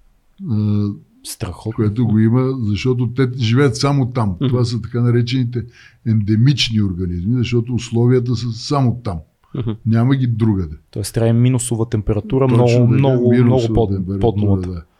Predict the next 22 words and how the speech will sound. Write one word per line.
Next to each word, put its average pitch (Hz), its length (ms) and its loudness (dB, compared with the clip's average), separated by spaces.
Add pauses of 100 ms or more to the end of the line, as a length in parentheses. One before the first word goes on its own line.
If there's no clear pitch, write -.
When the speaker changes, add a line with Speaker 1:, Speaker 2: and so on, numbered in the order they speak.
(640)
Speaker 3:
А 143 80 0
вие 131 260 4
Speaker 1:
И 123 40 2
ние 131 200 4
затова 135 480 0
пращаме 143 640 0 (120)
наши 131 420 0
биолози, 120 680 4
които 117 260 -2
са 127 160 0
микробиолози, 117 1080 2
има. 104 360 0 (840)
Е, 143 120 0 (260)
изследват 156 560 0
се, 196 200 0
е, 196 40 2 (1500)
там 127 220 0
е 156 100 4
уникален 127 640 2
животинския, 120 800 2
растителния 117 680 0
свят. 113 400 -4